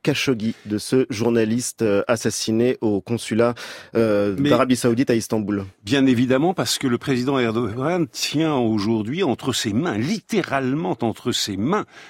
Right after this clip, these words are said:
Speaker 2: le prince héritier, euh, saoudien. Parce qu'il a, on ne l'a pas entendu, on ne l'a pas vu, mais on le sait, c'est très clair, il a les preuves. Toutes les preuves, y compris de l'implication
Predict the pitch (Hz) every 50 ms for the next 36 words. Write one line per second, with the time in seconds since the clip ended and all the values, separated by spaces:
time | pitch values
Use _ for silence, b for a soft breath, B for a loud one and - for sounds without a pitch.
0 | B B B - 117 127 123 - - 175 196 175 - 139 117 107 117 104 - -
1 | 151 180 208 190 160 135 117 110 - - - 127 113 113 120 127 180 226 208 175
2 | 110 - B B B B B - 135 - - 220 220 - - _ - 160 147 139
3 | 147 190 220 190 175 113 - _ _ _ _ _ _ _ _ _ B B B B
4 | B B B B B B B B _ _ _ _ _ _ _ - 120 117 117 104
5 | 98 92 92 90 85 - - - 113 98 107 107 - 143 143 147 143 175 190 139
6 | 107 101 - 95 104 110 - 127 110 - - - 143 139 139 165 190 170 131 120
7 | 123 123 127 127 131 127 139 139 127 - - - 196 180 139 113 - - 120 117
8 | - - - 147 139 - - 156 175 165 156 139 107 98 87 - - _ _ -
9 | 120 117 113 131 151 170 - - _ 117 113 113 123 147 185 196 - - _ _
10 | _ - - - 196 202 165 101 82 156 - _ _ _ _ _ - 277 277 190
11 | - _ _ _ - 180 190 170 - - - - 214 202 143 117 98 87 90 -
12 | 190 202 170 - 151 143 143 - - 214 220 185 117 101 143 196 202 175 131 139
13 | 147 151 131 - 156 151 135 - 143 127 - - - 202 143 -